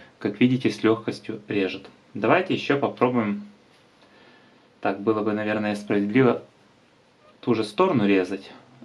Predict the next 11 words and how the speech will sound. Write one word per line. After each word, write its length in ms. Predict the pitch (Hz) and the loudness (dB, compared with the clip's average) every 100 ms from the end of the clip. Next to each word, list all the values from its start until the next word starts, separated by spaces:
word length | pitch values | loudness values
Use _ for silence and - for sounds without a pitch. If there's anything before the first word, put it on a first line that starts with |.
| - | -6
а, 220 | 98 92 | -4 -2
ножом 500 | 104 107 151 180 - - - _ - | -2 2 4 4 0 -12 -20 _ -2
от 320 | 139 151 - - | 2 2 -2 -18
Синзуо. 640 | - 139 139 107 98 92 - _ _ _ _ _ _ _ _ _ _ _ _ - - _ - - - - - _ _ _ _ _ _ _ _ _ _ _ _ _ _ _ _ _ _ _ - | -4 2 2 4 2 0 -4 _ _ _ _ _ _ _ _ _ _ _ _ -20 -20 _ -20 -20 -20 -20 -20 _ _ _ _ _ _ _ _ _ _ _ _ _ _ _ _ _ _ _ -6
Так, 240 | 95 - | -6 -2
он 160 | 87 - | -2 0
также 320 | 120 104 98 | 0 0 -4
её 220 | 95 98 | -4 -6
с 100 | - | -4
лёгкостью 460 | 113 107 104 - 95 | -4 -4 -10 -10 -2
режет. 400 | 127 139 110 | 0 0 -2